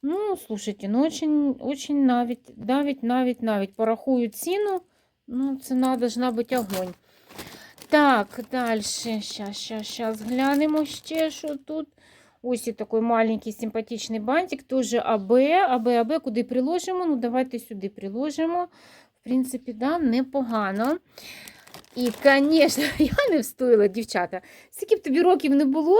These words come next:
ну, якщо є зайка, а у зайки ще є бантик, і, і ціна бомба, ракета, огонь, чому просто її не взяти? Взяла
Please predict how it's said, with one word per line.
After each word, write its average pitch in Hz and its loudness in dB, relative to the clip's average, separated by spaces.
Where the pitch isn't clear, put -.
ну, 330 4
якщо 311 0
є 285 2
зайка, 233 2
а 247 0
у 269 4
зайки 285 4
ще - -8
є 254 2
бантик, 208 -2
і, - -14
і 277 0
ціна 285 4
бомба, 233 4
ракета, 226 2
огонь, 339 0
чому 311 2
просто 285 -2
її 240 0
не 247 2
взяти? 202 -2
Взяла 226 2